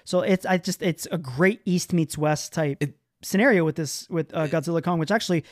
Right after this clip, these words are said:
Speaker 1: uh, I think we can probably do that at the end of, uh, next episode when we do, uh, King of the Monsters. Uh, just more hype on what this is gonna even be for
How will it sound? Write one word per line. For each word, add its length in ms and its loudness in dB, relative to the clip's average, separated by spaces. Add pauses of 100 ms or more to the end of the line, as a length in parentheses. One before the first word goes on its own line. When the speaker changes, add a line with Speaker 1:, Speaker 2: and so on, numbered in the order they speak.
(320)
Speaker 1:
uh, 100 4
I 140 2
think 240 0
we 100 2
can 120 2
probably 200 2
do 120 2
that 100 4
at 80 -2
the 100 0
end 160 0
of, 220 -2
uh, 140 0
next 420 -2 (340)
episode 480 0
when 100 0
we 60 2
do, 260 2 (120)
uh, 100 -2
King 180 -2
of 60 -2
the 40 -2
Monsters. 440 -2 (320)
Uh, 360 0 (400)
just 200 0
more 180 4
hype 260 2
on 140 2
what 160 0
this 140 -4
is 80 -8
gonna 160 0
even 180 -2
be 160 0
for 340 -6